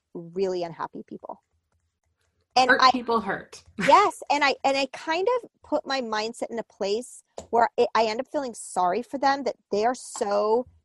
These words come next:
Speaker 1: they're s-, in such a bad place that this is what makes them feel good. And so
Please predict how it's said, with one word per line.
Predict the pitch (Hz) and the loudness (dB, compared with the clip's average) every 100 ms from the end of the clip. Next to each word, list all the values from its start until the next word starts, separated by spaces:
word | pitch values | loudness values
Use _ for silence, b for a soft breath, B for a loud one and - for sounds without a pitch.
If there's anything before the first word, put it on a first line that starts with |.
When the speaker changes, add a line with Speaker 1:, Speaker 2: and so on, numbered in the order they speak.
| _ | _
Speaker 1:
they're | 247 | 2
s-, | 302 - - | 2 0 -2
in | 233 | -2
such | - - 202 - | -2 -2 0 0
a | |
bad | 233 214 196 | 2 2 0
place | - 185 214 - | -4 -4 -2 -8
that | 175 - | -10 -4
this | 190 - | -6 -4
is | 208 - | -8 -2
what | 180 175 | -2 -2
makes | 185 175 - | -6 -10 -10
them | 180 175 _ | -12 -12 _
feel | 170 160 | -6 -6
good. | - - - _ _ _ _ _ _ _ | -8 -14 -18 _ _ _ _ _ _ _
And | 247 240 | 2 2
so | - 254 | 6 6